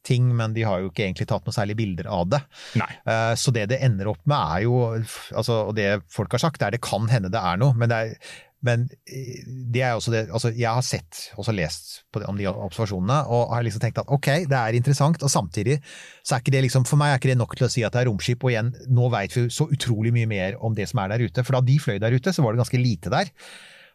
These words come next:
Speaker 1: Og det er litt den der merkelige effekten vi har sett, at jo flere kameraer vi har fått, så har vi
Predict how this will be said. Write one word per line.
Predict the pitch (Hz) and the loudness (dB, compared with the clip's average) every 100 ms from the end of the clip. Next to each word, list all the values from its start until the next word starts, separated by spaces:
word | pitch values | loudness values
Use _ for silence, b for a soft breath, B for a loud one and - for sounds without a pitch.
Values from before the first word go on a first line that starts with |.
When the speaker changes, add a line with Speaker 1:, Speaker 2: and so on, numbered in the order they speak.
| - | -2
Speaker 1:
Og | |
det | 143 | 2
er | 180 | 2
litt | 139 | 2
den | 143 | 2
der | 127 117 127 | 2 2 2
merkelige | 127 127 - 117 | 2 0 0 -2
effekten | - - | -2 -2
vi | 120 | -2
har | |
sett, | 120 147 | 0 0
at | 131 | 2
jo | 135 | 2
flere | 131 110 | 2 0
kameraer | 117 110 95 110 110 | 0 0 0 0 2
vi | |
har | 120 | 0
fått, | 127 196 - | 2 -2 -2
så | - 127 | 0 2
har | 113 | 2
vi | 104 | 2